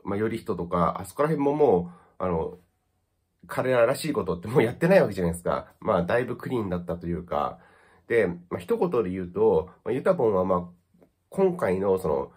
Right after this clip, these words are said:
えー、Twitter、えー、バンをきっかけに、あの、もうちょっとなんか、マイルドに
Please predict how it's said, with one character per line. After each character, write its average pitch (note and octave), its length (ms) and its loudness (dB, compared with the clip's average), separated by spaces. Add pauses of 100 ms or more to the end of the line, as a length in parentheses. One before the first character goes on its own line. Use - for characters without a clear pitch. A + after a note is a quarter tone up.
(280)
え - 120 -4
ー、 F2 60 -6
Twitter、 A2 840 -2
え F#2+ 180 -4
ー、 - 40 -4
バ B2+ 140 0
ン G#2+ 140 0
を F#2+ 80 -4
き - 160 -18
っ - 20 -20
か G#2 160 -2
け G2 140 -8
に、 F2 420 0 (200)
あ - 120 -8
の、 F2 80 -2
も E3 240 2
う F3+ 40 -4
ち G#3+ 100 2
ょ - 20 -2
っ - 80 -6
と G#2+ 120 2
な G2 100 0
ん F#2 80 -6
か、 F2 340 -2
マ B2+ 180 0
イ F3+ 80 4
ル C#3+ 100 2
ド A2+ 80 2
に F2+ 300 -4